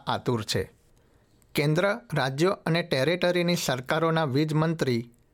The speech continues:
વીજળીની અછત તથા ગેસ પેટ્રોલના ભાવ વધારા અંગે ચર્ચા કરવા મુલાકાત કરશે. ઉપવડાપ્રધાન રિચાર્ડ માર્લ્સે જણાવ્યું હતું કે સરકાર વીજ નિયામકો સાથે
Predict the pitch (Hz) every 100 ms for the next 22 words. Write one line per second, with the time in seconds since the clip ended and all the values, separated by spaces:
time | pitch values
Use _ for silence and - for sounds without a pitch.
0 | _ 127 131 160 180 185 180 - 123 175
1 | 180 160 180 160 139 127 143 156 - 151
2 | 165 156 151 123 151 156 147 151 151 -
3 | 147 143 143 131 120 165 160 147 151 131
4 | 123 127 120 117 - 101 - - - _
5 | _ _ _ _ _ _ _ _ - 147
6 | 139 143 135 135 143 131 131 120 123 143
7 | 143 131 123 139 156 175 156 151 156 156
8 | 151 139 160 156 151 - 139 - 156 131
9 | 151 156 151 147 147 147 147 135 143 151
10 | - 123